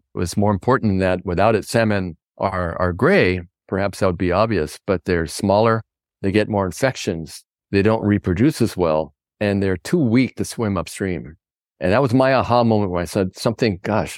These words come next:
biologically really important is happening here." And when I started to look at the literature, I found anti-inflammatory activity, and, but I also knew it was safe because human beings have been eating salmon for thousands of years.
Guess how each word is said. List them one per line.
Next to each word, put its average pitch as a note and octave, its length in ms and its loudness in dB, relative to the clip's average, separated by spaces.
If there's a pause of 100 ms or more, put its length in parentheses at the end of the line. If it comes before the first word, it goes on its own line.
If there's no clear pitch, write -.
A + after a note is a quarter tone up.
(140)
biologically A2 680 0
really B2+ 240 2
important G#2+ 440 0
is E2 120 -8
happening F#2 400 -4
here." C#2 300 -6 (480)
And F#2 640 2
when G2 180 0
I F#2+ 120 0
started B2 260 0
to A2+ 60 -2
look G#2+ 160 0
at - 40 -18
the A2 80 0
literature, B2+ 380 2
I G2+ 80 2
found A#2+ 560 -2 (180)
anti-inflammatory G#2+ 920 0
activity, G2+ 400 0
and, F#2 160 -2
but G2 180 -2
I G2 80 0
also E3 320 2
knew A2+ 220 2
it C3 60 -2
was C#3 120 0
safe G#3 300 -4
because G#2 280 -4
human C#3 280 0
beings D3 220 0
have G#2+ 100 0
been F#2+ 100 -2
eating A2+ 300 0
salmon A2 400 -2
for G#2 380 2
thousands A2+ 520 0
of A2+ 100 0
years. B2 440 -2